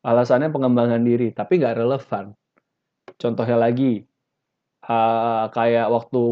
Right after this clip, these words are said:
gua S M A, anak-anak cowok harus nye-, eh, salam ke senior dengan pose yang sangat merepotkan. Posenya kayak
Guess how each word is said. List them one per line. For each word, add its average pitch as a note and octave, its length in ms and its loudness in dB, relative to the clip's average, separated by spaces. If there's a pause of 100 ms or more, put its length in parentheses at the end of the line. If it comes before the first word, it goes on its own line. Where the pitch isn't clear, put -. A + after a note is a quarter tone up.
gua A#2+ 240 0
S A2+ 80 -4
M G#2+ 160 -4
A, C#3+ 240 -2 (1600)
anak-anak B2+ 480 0
cowok B2+ 400 2
harus B2+ 640 0 (320)
nye-, B2+ 160 -2
eh, A#2+ 560 0 (640)
salam C3+ 720 4
ke C3 200 2 (1080)
senior B2+ 720 0
dengan B2 320 0
pose F3 400 2
yang A3 320 4
sangat D3+ 480 0
merepotkan. A#2 720 -4 (640)
Posenya C#3+ 480 0
kayak B2 400 2